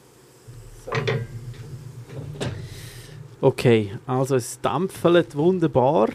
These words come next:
Ähm, die Frage ist natürlich jetzt einfach, wie sieht's aus, wenn man jetzt das, äh,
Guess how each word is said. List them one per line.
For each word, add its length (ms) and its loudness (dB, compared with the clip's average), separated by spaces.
Ähm, 720 2
die 60 -20
Frage 240 6
ist 140 -8
natürlich 340 0
jetzt 200 -2
einfach, 540 -4
wie 420 8
sieht's 560 0
aus, 520 -2
wenn 180 4
man 80 6
jetzt 260 4
das, 160 4
äh, 260 6